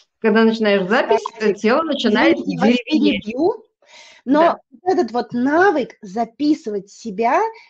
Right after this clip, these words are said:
Speaker 2: практически
Speaker 1: Да,
Speaker 2: вы
Speaker 1: круто.
Speaker 2: получили ещё навык блогера.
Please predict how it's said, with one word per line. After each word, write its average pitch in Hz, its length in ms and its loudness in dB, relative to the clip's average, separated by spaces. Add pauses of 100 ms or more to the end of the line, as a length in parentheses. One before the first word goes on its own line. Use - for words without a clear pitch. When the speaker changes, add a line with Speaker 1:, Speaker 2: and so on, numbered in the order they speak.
(100)
Speaker 2:
практически 294 720 -2
Speaker 1:
Да, 240 60 -4
Speaker 2:
вы 262 180 -2
Speaker 1:
круто. - 40 -2
Speaker 2:
получили 294 440 -2
ещё 269 220 -4
навык 233 320 0
блогера. 202 760 0